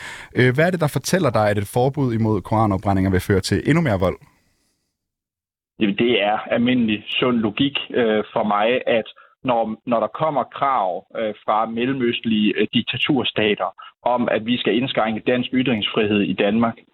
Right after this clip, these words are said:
Speaker 2: øh, og vi så, øh, fordi at, at, at der er nogle mennesker dernede, der, der reagerer, øh, på en dybt, dybt, øh, urimelig og uhensigtsmæssig måde, øhm, at, at, at vi så vælger at imødekomme de krav,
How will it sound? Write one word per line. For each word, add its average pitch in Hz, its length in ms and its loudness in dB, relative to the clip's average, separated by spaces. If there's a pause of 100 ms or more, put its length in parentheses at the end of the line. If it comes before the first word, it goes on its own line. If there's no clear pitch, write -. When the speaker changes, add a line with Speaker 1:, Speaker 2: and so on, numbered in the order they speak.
(280)
Speaker 2:
øh, 117 280 2
og 117 120 -2
vi 123 80 -2
så, 135 280 0 (100)
øh, 110 460 2
fordi 127 300 2
at, 104 200 2
at, 113 280 -2
at 110 160 0
der 113 100 2
er 110 40 0
nogle 110 200 -2
mennesker 117 280 0
dernede, 107 560 0 (140)
der, 104 300 2 (140)
der 107 240 0
reagerer, 107 540 0
øh, 107 200 0
på 113 80 -2
en 113 100 -4 (180)
dybt, 147 180 -2 (100)
dybt, 131 180 -2 (160)
øh, 107 300 2
urimelig 117 500 0
og 110 80 2
uhensigtsmæssig 117 680 0
måde, 110 340 2 (460)
øhm, 107 560 0
at, 120 200 2
at, 117 200 -2
at 131 100 0 (120)
vi 143 100 0
så 147 100 0
vælger 139 260 0
at 135 60 2
imødekomme 131 600 0
de 117 120 -4
krav, 110 400 0